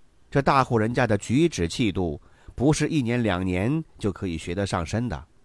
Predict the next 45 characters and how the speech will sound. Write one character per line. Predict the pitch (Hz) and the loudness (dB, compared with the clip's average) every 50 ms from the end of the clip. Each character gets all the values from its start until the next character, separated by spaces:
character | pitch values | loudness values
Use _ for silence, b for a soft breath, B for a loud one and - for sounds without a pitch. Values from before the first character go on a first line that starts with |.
| _ _ _ _ _ _ _ _ _ _ _ _ _ _ _ _ _ _ _ _ _ _ _ _ - _ _ _ _ _ _ _ _ _ _ _ _ _ _ _ _ _ _ _ | _ _ _ _ _ _ _ _ _ _ _ _ _ _ _ _ _ _ _ _ _ _ _ _ -20 _ _ _ _ _ _ _ _ _ _ _ _ _ _ _ _ _ _ _
穆 | - 170 180 | 4 6 8
德 | 170 165 | 8 8
荣 | 151 151 156 | 8 8 6
身 | 151 160 160 | 6 4 6
上 | 156 147 131 | 6 4 4
那 | 139 120 | 4 2
种 | 107 101 92 90 95 107 | 2 2 2 0 0 0
出 | - 170 170 160 | 2 4 4 6
身 | 170 160 165 | 6 6 4
市 | 156 - 175 151 110 | 4 2 0 0 0
井， | - 95 85 73 80 98 - - _ _ _ | 0 -2 -6 -4 -6 -6 -8 -10 _ _ _
在 | - 226 214 | 0 2 2
言 | 190 185 196 220 233 | 4 4 2 2 2
谈 | 202 180 185 190 | 2 2 2 2
举 | 165 185 214 208 | 0 -2 -4 -2
止 | 175 110 107 | -2 -2 0
间 | 127 156 156 156 156 156 160 - | 0 2 0 0 0 -2 -6 0
不 | - 196 | 2 2
经 | 190 - 254 262 269 | 2 4 2 0 0
意 | 254 220 180 | 0 0 0
流 | 127 117 127 147 | 0 0 0 0
露 | 151 127 110 | 0 -2 -2
出 | - - 135 127 | -2 -2 -2 -2
来 | 95 85 92 | -2 -2 -2
的 | 95 87 87 | -4 -4 -6
粗 | - - - 226 240 247 247 | -6 -8 -8 -6 -6 -6 -6
俗 | - - 90 95 | -6 -6 -6 -6
相， | - 113 98 76 69 62 - _ - - - _ b b b b b | -4 -4 -4 -4 -6 -8 -14 _ -20 -20 -20 _ b b b b b
没 | b 104 143 185 | b -2 -2 -2
多 | 165 131 | -2 -4
大 | 123 107 87 | -4 -6 -6
功 | 131 160 190 196 | -6 -6 -6 -6
夫 | 175 - 87 76 69 - _ _ b b b | -6 -6 -8 -10 -10 -12 _ _ b b b
就 | b 131 120 | b -2 0
被 | 120 117 | 2 2
王 | 104 107 120 | 2 2 2
老 | 127 107 95 | 2 0 0
云 | 95 101 110 107 | -2 -2 -4 -6
看 | - - 175 165 113 90 | -8 -8 -6 -6 -6 -6
出 | - 80 | -8 -12
来 | 65 55 57 | -12 -14 -14
了。 | 57 57 58 - - _ _ _ _ _ _ _ _ _ _ _ _ _ _ _ _ _ _ _ _ _ _ _ _ | -16 -18 -18 -20 -20 _ _ _ _ _ _ _ _ _ _ _ _ _ _ _ _ _ _ _ _ _ _ _ _
比 | - 113 120 | -2 0 2
方 | 123 143 143 | 4 4 4
说， | 143 147 151 151 156 - | 6 6 6 6 4 4